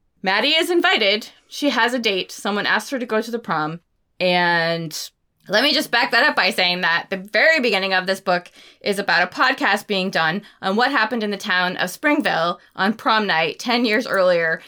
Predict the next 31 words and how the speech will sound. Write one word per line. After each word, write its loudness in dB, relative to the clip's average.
that -2
killed 0
two -2
hundred -2
people. -4
So 2
you -6
know 2
that -2
prom -2
is -6
not -2
going -4
to -12
go -4
well. -12
And 2
it's, -4
it's -2
so 2
good, 0
this -4
book. -10
It's -4
sharp. 0
It's -2
a 0
horrifying 2
twist -2
on -4
Carrie. -4